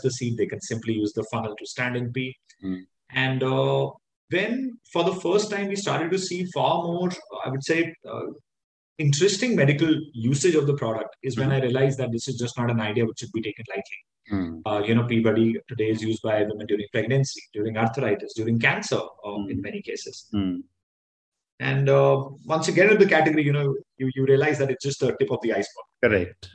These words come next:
Speaker 1: From one, then led another. So today there is a bouquet of products that we have.
Speaker 2: Mm. And what are some of the other products that you have?
Speaker 1: So, sir, we are saying that puberty to menopause now,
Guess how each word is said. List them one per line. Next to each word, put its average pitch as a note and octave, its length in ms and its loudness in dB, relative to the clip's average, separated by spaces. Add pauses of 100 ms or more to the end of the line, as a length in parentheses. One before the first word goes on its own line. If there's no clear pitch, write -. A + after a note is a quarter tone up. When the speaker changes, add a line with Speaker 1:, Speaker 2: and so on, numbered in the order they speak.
Speaker 1:
From A#2+ 200 -4
one, C#3 240 4
then C3+ 180 6
led A2+ 180 4
another. G#2+ 280 0 (360)
So - 140 -14
today A#2 460 -2
there A2 120 -6
is G#2 100 -2
a G2+ 40 -6
bouquet A#2 240 2
of G2 160 0 (680)
products G2 300 -2
that G2 140 -6
we G2+ 100 -10
have. - 160 -12 (200)
Speaker 2:
Mm. D3 360 0
And D3 120 8
what F3 140 8
are A3 60 6
some G3+ 180 4
of G3 60 6
the F3 80 8
other E3 160 6
products E3+ 340 0
that - 180 -8
you D#3+ 80 -8
have? F#3 180 -8 (800)
Speaker 1:
So, G3 60 0
sir, A#3+ 220 4
we G#3 100 4
are G#3+ 60 4
saying A3+ 280 2
that G#3+ 280 2
puberty G3+ 460 4
to F3+ 100 4
menopause D3 440 4
now, C3+ 140 2